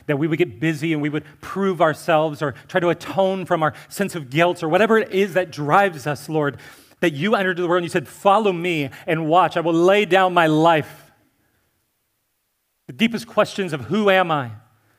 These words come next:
What should I do? What am I here for? What do I have? Do I have enough? All those things have been met in you, Jesus. So we're not coming out of a place of lack, but out of an overflow of joy and provision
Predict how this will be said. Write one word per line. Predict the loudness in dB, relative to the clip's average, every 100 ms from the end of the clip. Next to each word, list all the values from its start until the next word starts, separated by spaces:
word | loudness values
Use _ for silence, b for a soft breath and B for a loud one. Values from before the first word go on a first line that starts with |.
| _ _ _ _ _ _ _ _ -2
What | -2
should | 0 2 4
I | 2
do? | 0 -4 -6 -10 -18 _ _ _ _
What | 0 2
am | 4
I | 2
here | 0 -2 -2
for? | -4 -4 -2
What | 2
do | 4
I | 4
have? | 2 2 4 4
Do | 2
I | 2
have | 4 2 2
enough? | 2 2 -2 -18 -2
All | 2 4 2
those | 0 -2
things | -4 -4
have | -4
been | -2 2
met | 0 0
in | -6
you, | -4 -4
Jesus. | -6 -10 -10 -12 -16 B B
So | -2
we're | 2
not | 2 0
coming | -2 -2 -2 -6 -8 B
out | 2
of |
a | 2
place | 0 -2 -4
of | -6
lack, | -4 -4 -6 -12 -20 _ _ _ _ _ _ _ _ -10
but | -6
out | -6
of | -6
an | -12
overflow | -10 -10 -10 -12 -8 -8 -8
of | -12
joy | -14 -10 -8 -8 -10 -14 B B
and | -14 -14
provision | -16 -16 -8 -8 -8 -12 -16